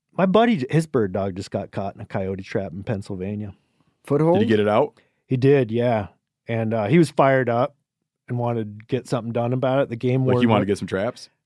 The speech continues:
Speaker 1: The game, well, he wanted to <laughs> see that guy punished somehow. It's like, dude, like, was the guy doing anything illegal? No, there was a name on the trap. It was legally placed.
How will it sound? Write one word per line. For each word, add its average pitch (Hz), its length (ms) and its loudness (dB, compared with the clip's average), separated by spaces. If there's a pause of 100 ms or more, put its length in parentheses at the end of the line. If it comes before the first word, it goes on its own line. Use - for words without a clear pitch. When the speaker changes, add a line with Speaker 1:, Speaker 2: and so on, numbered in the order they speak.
(200)
Speaker 1:
The 135 80 -4
game, 180 460 0
well, 190 220 2
he 131 60 4
wanted 131 500 2
to 302 100 -2 (320)
<laughs> - 300 -20
see 175 280 2
that 160 240 4
guy 160 200 2
punished 180 460 0
somehow. 131 380 2
It's 135 120 0
like, 165 180 2
dude, 202 440 0
like, 131 220 2 (160)
was 123 140 0
the 123 60 -6
guy 139 200 2
doing 143 260 4
anything 143 340 2
illegal? 131 460 2
No, 120 260 -2
there 131 120 -2
was 110 100 -4
a 110 60 -6
name 110 320 -4
on 117 120 -4
the 120 80 -6
trap. 120 400 -2
It 110 100 0
was 107 200 -10
legally 113 360 -4
placed. 113 500 -6